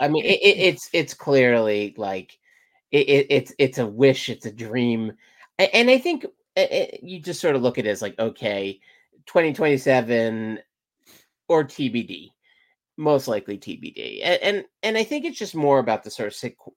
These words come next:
Speaker 1: the sequence of it. But, but that's the part of this where I'm curious, 'cause I feel like, I don't know, if I'm Kevin Feige, I'm trying to figure out how to get Spider-Man four somewhere in there. I think you, you, you
Speaker 2: Yeah.
Speaker 1: need something that is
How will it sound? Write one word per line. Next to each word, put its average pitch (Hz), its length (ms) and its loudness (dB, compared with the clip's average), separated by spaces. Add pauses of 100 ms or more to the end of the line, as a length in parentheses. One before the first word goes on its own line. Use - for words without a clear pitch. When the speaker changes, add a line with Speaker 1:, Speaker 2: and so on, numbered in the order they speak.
Speaker 1:
the 120 140 -12
sequence 202 480 -2
of 113 100 -2
it. 110 160 -4 (400)
But, 214 220 0
but 208 140 0
that's 302 280 0
the 403 100 -4
part 247 280 -2
of 202 120 -2
this 151 220 -2
where 143 160 2
I'm 147 180 -2
curious, 120 460 -4
'cause 135 140 -8
I 147 80 0
feel 190 180 0
like, 131 320 -2 (1200)
I 135 60 -6
don't 131 100 -4
know, - 60 -4
if - 100 -10
I'm 147 120 -6
Kevin 165 260 2
Feige, 113 260 0
I'm 113 80 -2
trying 123 160 -2
to 110 60 -4
figure 110 200 -2
out 98 120 0
how 117 80 -4
to 107 60 -4
get 98 140 -6
Spider-Man 101 520 -6
four 101 340 -6
somewhere 98 400 -10
in 64 120 -10
there. - 240 -14 (680)
I 120 80 -2
think 113 300 -8
you, 110 200 -10
you, 123 140 -4
you 123 320 0
Speaker 2:
Yeah. 120 100 -4
Speaker 1:
need 127 460 -2
something 180 680 2
that 135 180 4
is 117 280 -2